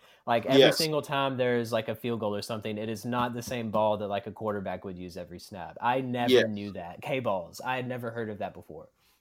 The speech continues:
Speaker 2: Yes. Um, and Matt would know more about this than I do, but there are s-, the, the kickers want you to scuff the balls up, too.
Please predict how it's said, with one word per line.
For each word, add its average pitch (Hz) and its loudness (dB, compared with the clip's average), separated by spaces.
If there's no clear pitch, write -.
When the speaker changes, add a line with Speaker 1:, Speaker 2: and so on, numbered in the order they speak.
Speaker 2:
Yes. 113 0
Um, 113 4
and 113 0
Matt 135 4
would 143 2
know 123 2
more 120 2
about 117 2
this - -2
than 101 -4
I 120 2
do, 95 -4
but 110 2
there 135 10
are 123 12
s-, - -4
the, 113 4
the 113 -2
kickers 165 0
want 123 0
you 117 -2
to 110 -4
scuff - 2
the 95 -2
balls 101 2
up, - -6
too. 101 -6